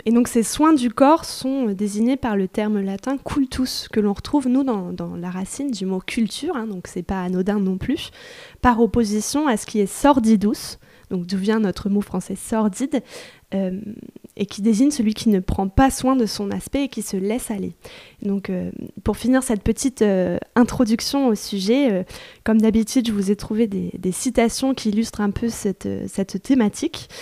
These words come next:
Donc, je commencerai par, euh, Cicéron dans son De Officiis. « Il faut en outre pratiquer une propreté qui ne soit pas importune ni trop recherchée,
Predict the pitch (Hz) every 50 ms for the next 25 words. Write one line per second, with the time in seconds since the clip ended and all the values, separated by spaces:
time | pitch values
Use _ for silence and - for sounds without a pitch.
0 | - - - - - - 233 226 - - - 262 247 262 269 254 - 294 285 -
1 | 247 220 202 202 208 - - 285 277 - - 277 254 247 269 277 262 233 196 -
2 | - 202 202 196 208 269 285 285 262 - - 262 254 - - 254 277 - - -
3 | - - _ _ - - - - - - - _ _ - 226 220 208 - - 320
4 | 330 311 247 233 269 294 - - 254 - - - 254 277 - - 247 - - 247
5 | 254 247 - 202 196 190 196 - - 285 285 - - 254 247 - 247 247 - -
6 | 220 202 190 - - - 196 - - 247 254 - _ - 254 269 240 254 240 -
7 | - - - 233 226 208 - 214 214 247 311 359 - - 302 269 254 240 233 -
8 | 214 196 - - - 240 -